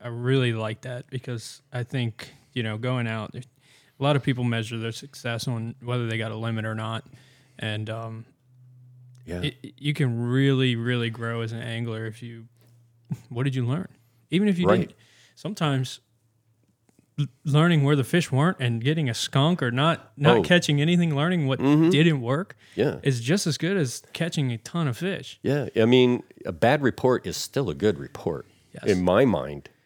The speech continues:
Speaker 2: 'Cause you're t-, you gave me good information. I mean, that's good information that I have now that I can use to my advantage, you know, just 'cause you weren't successful today,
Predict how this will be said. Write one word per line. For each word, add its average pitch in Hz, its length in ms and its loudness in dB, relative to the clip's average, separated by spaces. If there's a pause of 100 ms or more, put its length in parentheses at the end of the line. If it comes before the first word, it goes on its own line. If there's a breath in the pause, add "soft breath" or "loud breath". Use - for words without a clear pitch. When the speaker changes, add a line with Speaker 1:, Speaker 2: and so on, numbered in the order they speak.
(200)
Speaker 2:
'Cause 85 200 -4
you're 104 160 2
t-, - 200 -12
you 113 220 -4
gave 156 280 2
me 123 320 2
good 123 200 4
information. 95 920 0 (360)
I 98 60 -4
mean, 87 440 2 (280 soft breath)
that's 107 200 4
good 131 200 4
information 113 600 2
that 78 200 -2
I 95 160 2
have 110 420 0
now 80 220 0
that 73 160 -4
I 78 120 0
can 78 300 -6
use 82 300 -4
to - 140 -12
my 73 180 -4
advantage, 69 880 -10 (520)
you 85 80 -4
know, 76 140 -2
just 73 220 -8
'cause 80 240 -4
you 85 160 -2
weren't 85 200 -2
successful - 560 -6
today, 71 460 -6